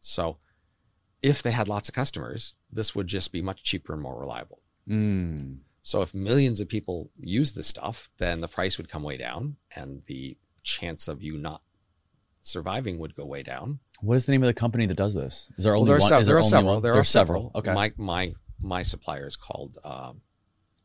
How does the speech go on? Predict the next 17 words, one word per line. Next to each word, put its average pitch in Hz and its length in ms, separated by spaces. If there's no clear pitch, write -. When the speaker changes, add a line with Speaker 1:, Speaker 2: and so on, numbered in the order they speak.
Speaker 1:
Alcor. 90 540
But, - 140
Speaker 2:
Alcor, 90 440
Speaker 1:
uh, - 40
Speaker 2:
okay. 95 120
Speaker 1:
right, 92 200
there's 92 160
also 82 300
Cryonics 82 580
Institute, - 540
which - 160
is - 100
an - 80
alternative, - 640
and 101 160
several - 320
others. - 260